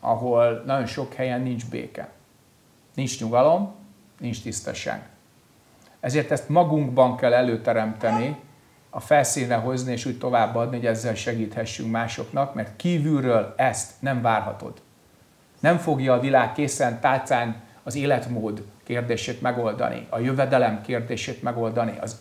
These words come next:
emberi életút kérdését megoldani. Egymást segíthetjük ahhoz, hogy belül a válasz meglegyen, hogy megtaláld. Különben az élet vihara elmos, és értelmetlenné teszi mindazt, amit eddig tettél.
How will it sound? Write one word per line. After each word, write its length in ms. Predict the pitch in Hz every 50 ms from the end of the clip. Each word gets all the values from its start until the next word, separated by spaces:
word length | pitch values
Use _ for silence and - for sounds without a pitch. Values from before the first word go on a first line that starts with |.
| - _
emberi 480 | - 131 143 147 143 135 127 135 -
életút 540 | 131 147 147 147 135 117 - - 123 113 -
kérdését 600 | - - 127 117 117 113 117 110 - - 120 117 113
megoldani. 680 | 113 110 120 135 139 139 151 151 160 170 170 170 - - - - - - _ _ _ _ _ _
Egymást 540 | _ 156 180 165 156 139 127 117 113 - -
segíthetjük 720 | - - 285 262 - 139 120 120 131 127 117 - 131 120 -
ahhoz, 200 | 131 131 131 131
hogy 120 | - 123
belül 480 | 117 110 110 139 139 143 139 123 113 101 101
a 120 | 101 104
válasz 480 | 107 117 117 113 110 110 110 - - -
meglegyen, 640 | 127 120 113 113 110 107 107 104 - - - - - _ _ _ _ _ - 147
hogy 80 | 123 120
megtaláld. 680 | 135 135 127 - - 139 113 101 98 98 - - - - - _ _ _ _ _ _ _ _ _ _ _ _ _ _ _ _ _
Különben 400 | _ - 151 147 143 143 135 131
az 140 | 131 127 123
élet 400 | 131 127 139 147 143 147 143 -
vihara 400 | 131 127 120 123 127 131 131 - -
elmos, 640 | 131 127 127 127 127 117 110 101 - - - - -
és 200 | - - - -
értelmetlenné 960 | 156 165 160 160 - 139 127 123 123 117 117 - 131 117 117 120 120 120 117
teszi 340 | 117 - 123 120 - - 117
mindazt, 480 | 123 123 127 127 123 117 113 - -
amit 240 | 120 113 113 113 120
eddig 340 | 117 113 117 113 113 - -
tettél. 580 | - 117 - - - - - - - - -